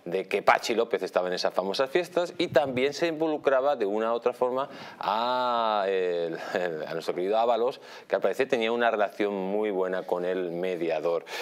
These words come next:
Eh, vamos a seguir, vamos a seguir, amigos, vamos a seguir porque miren lo que dice la siguiente noticia, reacción y fatiga. Bruselas empieza a replantearse la velocidad de la agenda verde.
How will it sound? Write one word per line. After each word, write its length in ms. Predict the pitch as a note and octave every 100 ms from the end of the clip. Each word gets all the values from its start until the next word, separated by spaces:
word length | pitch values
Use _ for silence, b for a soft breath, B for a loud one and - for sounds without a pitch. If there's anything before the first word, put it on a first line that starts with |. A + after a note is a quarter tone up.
| B B
Eh, 140 | - A2+
vamos 220 | F#3 A#3
a 60 | G#3
seguir, 380 | F#3 F3 F3+
vamos 220 | D3 E3+ E3+
a 60 |
seguir, 460 | D3+ D3 D3 C#3+ A2+
amigos, 340 | C3 C3+ A#2
vamos 200 | A#2 C3+
a 60 | C#3+
seguir 400 | C#3 C#3 D3 D3
porque 340 | B2+ A#2 A2+
miren 180 | A#2 C3+
lo 60 | B2+
que 80 |
dice 120 | C3 C3
la 60 |
siguiente 400 | A#2 A2 C3+ C#3
noticia, 440 | B2 A#2+ G#2+ B2+ A#2+
reacción 500 | A#2 G#2+ C#3 D3+ D#3+
y 100 | C3+
fatiga. 500 | - G#3+ D#3 C#3 A2
Bruselas 420 | G#2 A2 D3 D3
empieza 440 | C3 B2+ C#3+ D3 C3+
a 40 |
replantearse 800 | B2+ - A2+ G#2+ B2+ D3 - C#3+
la 140 | C3
velocidad 500 | B2 A#2 A#2 A2+ D3
de 120 | B2
la 60 | A2+
agenda 380 | - C#3+ D3 A#2
verde. 380 | E3 E3+ A2+